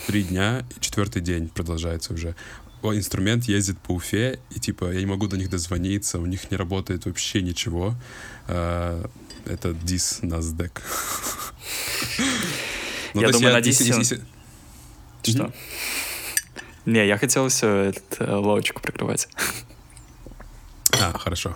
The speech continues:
Speaker 1: <laughs> Ну, я думаю, что лавочку мы прикроем, и, э, тему продолжим в следующий раз, потому что, мне кажется, э,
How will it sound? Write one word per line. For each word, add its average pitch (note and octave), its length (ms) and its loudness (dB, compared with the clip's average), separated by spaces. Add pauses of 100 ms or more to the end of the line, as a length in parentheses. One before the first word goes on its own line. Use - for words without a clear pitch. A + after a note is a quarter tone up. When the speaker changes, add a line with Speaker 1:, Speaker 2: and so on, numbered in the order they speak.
Speaker 1:
<laughs> - 1120 -4
Ну, B2 200 2
я A#2 120 4
думаю, B2 260 6
что G2+ 340 4 (1120)
лавочку G2 520 2
мы F#2 100 0
прикроем, A#2 500 0 (840)
и, F2 300 2
э, E2+ 260 0 (300)
тему G2+ 260 2
продолжим F2+ 760 0 (120)
в - 80 -8
следующий F#2 440 0
раз, A2 220 2
потому F2 300 -2
что, - 200 -4
мне E2+ 280 -2
кажется, - 440 0 (460)
э, F2+ 440 -2